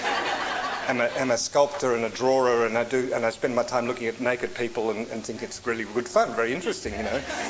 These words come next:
And I think, "Well, why not, you know? Why not have an interesting life, you know?" And, uh, and, um, so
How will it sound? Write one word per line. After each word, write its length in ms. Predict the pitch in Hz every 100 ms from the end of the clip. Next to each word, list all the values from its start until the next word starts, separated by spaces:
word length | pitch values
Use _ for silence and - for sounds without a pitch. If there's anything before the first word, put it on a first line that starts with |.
| -
And 100 | 160
I 40 | 160
think, 200 | 214 196
"Well, 80 | 190
why 220 | 190 208
not, 360 | 214 175 -
you 60 | 151
know? 180 | 143 190 208 -
Why 100 | 165
not 140 | 180
have 100 | 170
an 80 | 156
interesting 400 | 180 175 - 165
life, 320 | 160 160 117
you 80 | 143
know?" 160 | 127 180 - - - - - - - - - - - -
And, 320 | 131 135 127 123
uh, 340 | 123 123 117 113 - - -
and, 320 | 131 127 117
um, 360 | 120 117 120 117 117 - - - - - - - - - - - - -
so 560 | - 135 123 123 123